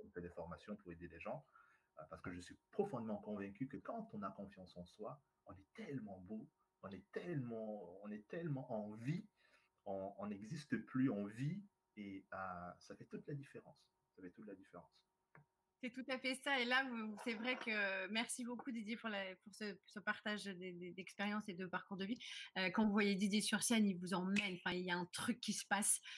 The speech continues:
Speaker 2: Euh, il m'a accompagnée dans ma co-, formation aussi pour devenir conférencière. Et, euh, j'ai,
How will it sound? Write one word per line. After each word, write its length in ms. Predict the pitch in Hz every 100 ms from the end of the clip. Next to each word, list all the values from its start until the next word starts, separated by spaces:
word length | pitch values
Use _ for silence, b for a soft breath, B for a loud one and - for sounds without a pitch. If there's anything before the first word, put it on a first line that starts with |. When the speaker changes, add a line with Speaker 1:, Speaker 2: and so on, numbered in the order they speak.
| B -
Speaker 2:
Euh, 880 | 185 175 170 170 170 165 165 165 160 175
il 100 | 190
m'a 80 |
accompagnée 460 | 185 - 208 208 208
dans 80 | 180
ma 160 | 175
co-, 100 | 170
formation 400 | 170 190 185 -
aussi 240 | 190 - 185
pour 140 | 190
devenir 260 | 180 185 190
conférencière. 760 | 190 202 190 190 - 214 220
Et, 240 | 208 180 175
euh, 220 | 170 170 - B B B -
j'ai, 760 | 180 214 220 220 214 208 160